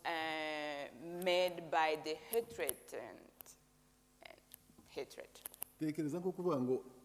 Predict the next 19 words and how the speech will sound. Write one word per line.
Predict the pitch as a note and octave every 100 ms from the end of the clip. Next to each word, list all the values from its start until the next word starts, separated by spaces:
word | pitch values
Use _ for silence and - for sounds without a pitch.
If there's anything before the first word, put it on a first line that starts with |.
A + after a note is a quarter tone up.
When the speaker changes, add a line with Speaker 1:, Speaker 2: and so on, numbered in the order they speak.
| -
Speaker 2:
umwana | C#3+ F3 D3 C3+
kwica | C#3+ B2+ - C#3
se. | C#3 C#3+ D3 - - - - D3+
Speaker 1:
The, | - -
imagine | G3+ G#3 A#3+ B3+ A3+ A3 A3+ F#3
a |
child | - G3+ F#3+ G3
to | -
kill | - F#3 F3 F3+
his | G#3+ F3+ -
father. | - D3 C#3 D3 G3+ D#4+ - - - _ _ _ -
Speaker 2:
I-, | D#3+ D#3
tekereza | F3+ D#3 D#3 C#3+ C#3
kuvuga | F#3 F#3+ D#3
ngo | C#3 C3+ C3 C#3+
umubyeyi | B2+ C#3+ E3+ F3 C#3+ C#3
kwica | D#3+ C#3 D3
abana | D3 A#2+ A2+ C#3+
be. | D#3